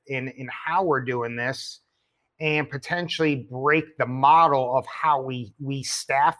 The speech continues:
this, right? I think back to, and again, if we look at the fact that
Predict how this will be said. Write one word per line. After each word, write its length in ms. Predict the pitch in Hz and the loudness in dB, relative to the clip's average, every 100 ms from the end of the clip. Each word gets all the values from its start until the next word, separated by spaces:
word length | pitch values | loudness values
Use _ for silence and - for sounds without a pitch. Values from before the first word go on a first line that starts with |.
| - | -8
this, 260 | 92 - | -12 -8
right? 220 | 127 135 143 | 0 2 4
I 100 | 151 | 2
think 280 | 160 160 - | 0 -4 0
back 320 | 151 156 - | 2 2 0
to, 80 | 143 | -4
and 100 | 131 - - _ 160 | -4 -10 -20 _ -2
again, 300 | 165 180 135 - _ | 2 2 0 -10 _
if 220 | 170 160 151 | -2 -2 0
we 340 | 160 165 160 | 2 2 2
look 360 | 147 160 214 - | 2 2 2 0
at 200 | 160 147 | 0 0
the 60 | 143 | -4
fact 440 | - 147 143 135 - | -6 0 2 2 0
that 300 | 139 135 131 | 2 4 2